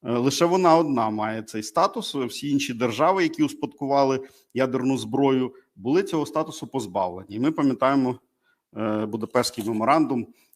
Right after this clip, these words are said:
і, власне, дев'яносто четвертий рік, коли він був підписаний. Е, отже, б-, меморандум підписувався як гарантія безпеки за приєднання України до договору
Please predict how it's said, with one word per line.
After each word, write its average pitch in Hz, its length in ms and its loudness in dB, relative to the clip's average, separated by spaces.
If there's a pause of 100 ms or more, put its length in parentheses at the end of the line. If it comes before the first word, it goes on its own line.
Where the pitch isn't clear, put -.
і, 104 420 -2
власне, 107 400 -4
дев'яносто 110 640 -4 (240)
четвертий 110 500 -6
рік, 139 140 -6
коли 110 240 -4
він 110 280 -4 (280)
був 120 220 -4
підписаний. - 600 -10 (1080)
Е, 113 760 0 (560)
отже, 104 520 6
б-, 131 560 0
меморандум 139 840 6
підписувався 110 760 -6
як 107 120 -6
гарантія 117 400 -2
безпеки 107 420 -8
за 104 120 -8
приєднання 110 520 -6
України 110 420 -8
до 98 140 -12
договору 104 480 -4